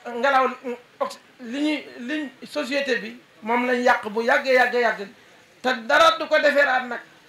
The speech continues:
lu mooy delluwaat ci lislaam. Suñ gëmee Yàlla, ragal ko, Yàlla mooy ubbi barke asamaan. Su ubbee barke asamaan nag,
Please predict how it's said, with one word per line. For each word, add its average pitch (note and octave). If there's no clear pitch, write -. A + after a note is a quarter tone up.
lu A#3
mooy B3+
delluwaat A#3+
ci A#3
lislaam. G#3
Suñ C4+
gëmee D#4+
Yàlla, C#4
ragal C4
ko, A#3+
Yàlla B3+
mooy C4+
ubbi D4+
barke C#4
asamaan. A3+
Su -
ubbee E4
barke D4+
asamaan C#4
nag, A#3+